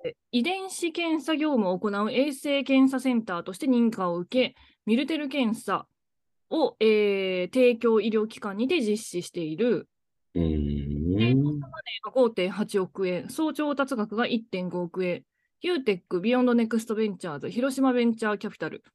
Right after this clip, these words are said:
Speaker 1: などから投資を受けている。
Speaker 2: うんうんうんうん。
Speaker 1: こんな先が見えました。まあ、ちょっと私がピックアップした、あの、バイアスはあるんですけど、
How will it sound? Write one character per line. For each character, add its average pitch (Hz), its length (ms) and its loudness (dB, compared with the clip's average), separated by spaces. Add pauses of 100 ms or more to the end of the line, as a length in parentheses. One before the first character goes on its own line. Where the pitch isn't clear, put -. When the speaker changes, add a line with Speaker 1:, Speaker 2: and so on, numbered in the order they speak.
(260)
Speaker 1:
な 233 120 0
ど 190 120 -4
か 233 120 -2
ら 285 260 0 (220)
投 214 140 2
資 190 100 -2
を 285 60 -2
受 214 120 -2
け - 40 -4
て 127 60 -8
い 95 80 -8
る。 - 140 -20 (600)
Speaker 2:
う 127 60 6
ん 104 40 6
う - 20 2
ん - 20 0
う 71 40 -4
ん 71 60 -8
う 82 140 -2 (600)
ん。 - 140 -20 (560)
Speaker 1:
こ 349 120 -6
ん 349 100 -4
な 320 200 4
先 269 260 -4
が 233 240 2
見 233 100 2
え 226 60 4
ま 220 140 2
し 226 60 -12
た。 180 180 -8
ま 254 120 0
あ、 240 40 -2
ち 370 80 -2
ょ - 20 0
っ 381 40 -16
と 220 100 2
私 330 440 0
が 320 80 4
ピ 302 100 -6
ッ 269 60 -14
ク - 100 -8
ア - 20 -6
ッ 302 40 -10
プ 220 140 -2
し - 100 -12
た、 190 440 -2
あ 196 160 -6
の、 190 200 -6
バ 208 140 2
イ 220 80 4
ア 220 60 2
ス 220 120 -10
は 202 240 0
あ 233 60 2
る 220 120 2
ん 180 40 -6
で 170 100 -6
す - 140 -16
け 185 80 -8
ど、 208 360 0